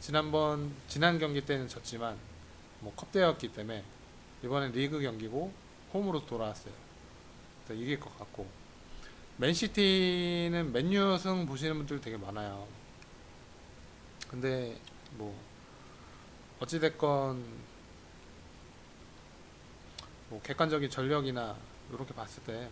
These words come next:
맨시티가 우세한 거고, 저는 그렇게 생각하거든요. 맨유에 지금 팬들이 많을 뿐이지 맨시티가 전력상 우세하다고 보고,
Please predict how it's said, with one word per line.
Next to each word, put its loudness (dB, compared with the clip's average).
맨시티가 -2
우세한 0
거고, 0
저는 4
그렇게 -4
생각하거든요. -2
맨유에 4
지금 -2
팬들이 2
많을 0
뿐이지 -4
맨시티가 -2
전력상 -2
우세하다고 2
보고, -4